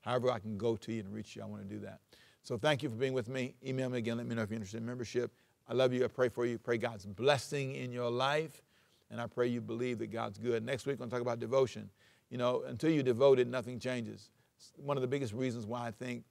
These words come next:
I never saw certain victories in my life is because I wasn't devoted enough.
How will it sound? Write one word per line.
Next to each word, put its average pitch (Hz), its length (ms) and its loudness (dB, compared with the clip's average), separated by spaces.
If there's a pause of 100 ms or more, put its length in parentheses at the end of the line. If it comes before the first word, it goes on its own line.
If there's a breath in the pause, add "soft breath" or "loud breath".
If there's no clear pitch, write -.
(340)
I 120 100 0
never 127 220 2
saw 117 200 2
certain 120 260 -4
victories 117 320 -4
in 117 80 -4
my 117 80 -4
life 123 240 -2
is 113 60 -6
because 113 220 -2
I 120 60 2
wasn't 123 360 0
devoted 123 420 4
enough. 127 460 -6